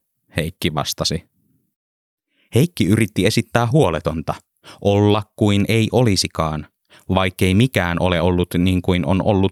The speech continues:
joskus silloin kauan sitten menneisyydessä, jolloin miehet olivat rautaa ja vaimot ennalta arvattavasti äkkipikaisia. Tästäkin huolimatta Liisan kulmiin nousi ryppy.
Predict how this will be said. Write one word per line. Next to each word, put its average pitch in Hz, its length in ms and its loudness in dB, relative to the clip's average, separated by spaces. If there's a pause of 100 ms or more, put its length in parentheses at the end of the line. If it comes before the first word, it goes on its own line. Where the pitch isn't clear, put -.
joskus - 360 -4
silloin 113 400 0
kauan 107 360 0
sitten 117 400 0
menneisyydessä, 85 920 0 (560)
jolloin 90 360 2
miehet 90 440 2
olivat 92 340 -2
rautaa 87 680 -2 (380)
ja 101 160 0
vaimot 95 480 0 (200)
ennalta 104 520 2
arvattavasti 80 880 -4
äkkipikaisia. 78 840 -4 (1400)
Tästäkin 87 460 -4
huolimatta 85 640 -2 (260)
Liisan 90 540 -2
kulmiin 85 580 -2 (160)
nousi 87 400 0
ryppy. - 560 -4